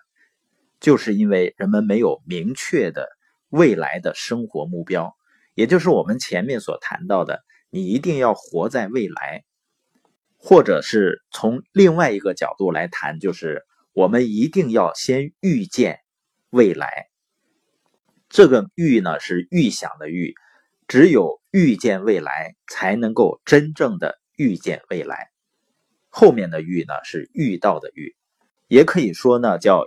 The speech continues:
以终为始。就像我们，啊，和家人即将启程去澳大利亚去度假，那我一定是先确定好目的地，然后才会开始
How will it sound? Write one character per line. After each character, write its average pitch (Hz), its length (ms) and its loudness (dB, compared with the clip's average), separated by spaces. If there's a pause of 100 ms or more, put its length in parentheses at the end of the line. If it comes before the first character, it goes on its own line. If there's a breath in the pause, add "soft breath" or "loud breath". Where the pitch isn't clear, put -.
以 85 360 -8
终 147 300 4
为 104 260 0
始。 - 380 -10 (760)
就 165 140 6
像 160 220 4
我 87 100 0
们， 113 340 -2 (280)
啊， 90 240 4
和 107 180 2
家 127 240 4
人 92 300 -2
即 110 180 -6
将 120 220 2
启 71 200 -10
程 92 280 -10
去 101 180 0
澳 107 220 -2
大 104 160 -4
利 110 100 -2
亚 104 220 -2 (100)
去 80 460 -6
度 101 140 -4
假， 98 260 2 (720)
那 180 160 8
我 92 200 4
一 90 200 -4
定 151 200 0
是 107 200 -4
先 165 360 0
确 147 440 2
定 135 200 -6
好 - 320 -8
目 151 220 4
的 139 160 -8
地， 143 340 -4 (880)
然 92 280 2
后 131 280 2
才 87 320 -6
会 95 260 0
开 139 360 -4
始 - 420 -12